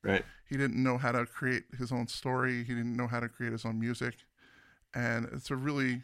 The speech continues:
Speaker 2: interesting story with the song "Lady" later on, which is very adult contemporary and not in my wheelhouse.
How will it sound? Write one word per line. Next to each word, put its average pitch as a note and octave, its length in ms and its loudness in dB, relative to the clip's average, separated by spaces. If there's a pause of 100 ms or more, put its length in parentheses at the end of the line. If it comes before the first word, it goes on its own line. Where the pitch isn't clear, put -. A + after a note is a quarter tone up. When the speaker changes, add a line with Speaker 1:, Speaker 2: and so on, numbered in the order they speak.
(120)
Speaker 2:
interesting B2+ 360 0
story A#2+ 340 2
with A2+ 200 -2
the A#2+ 80 -4
song A#2+ 360 -2
"Lady" A#2 420 0
later A#2 360 -2
on, A#2 280 -2 (340)
which D#3 140 -6
is D3+ 80 -2
very C#3+ 260 8
adult A#2 260 0
contemporary A#2 520 -2
and A#2 120 0
not A#2 180 0
in A2+ 80 -2
my A2+ 140 0
wheelhouse. A#2 480 -4